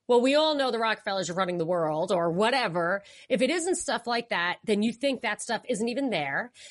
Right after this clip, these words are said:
And if it says stuff like Chelsea has these high ethical standards, that's setting her up for a future career where she's distanced from, uh, her parents, you know, like the Corleone thing, like they want the kids to go straight or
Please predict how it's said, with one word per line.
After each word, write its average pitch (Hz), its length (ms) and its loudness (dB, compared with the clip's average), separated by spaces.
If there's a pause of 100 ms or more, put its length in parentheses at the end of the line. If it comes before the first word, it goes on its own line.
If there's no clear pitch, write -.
And 240 100 6
if 240 60 6
it 240 40 -4
says 349 220 2
stuff 269 260 -2
like 202 320 0
Chelsea 233 720 -2
has 202 280 -4
these 214 160 -4
high 202 200 0
ethical 190 380 -4
standards, 180 640 -4 (240)
that's 214 200 -4
setting 214 260 -2
her 285 220 -2
up 190 220 -2
for 214 100 -2
a - 40 -4
future 220 340 -2
career 202 480 -2
where 180 220 -4
she's 180 640 -2
distanced 208 680 -6
from, 175 460 -2 (500)
uh, 180 220 -2
her 175 140 -2
parents, 190 640 0
you 254 120 2
know, 175 120 2
like 185 180 0
the 220 80 -2
Corleone 208 680 2
thing, 190 300 2
like 170 180 -2
they 180 100 2
want 190 200 2
the 196 60 -4
kids 247 340 2
to 254 80 -6
go 226 180 4
straight 220 640 2
or 170 220 2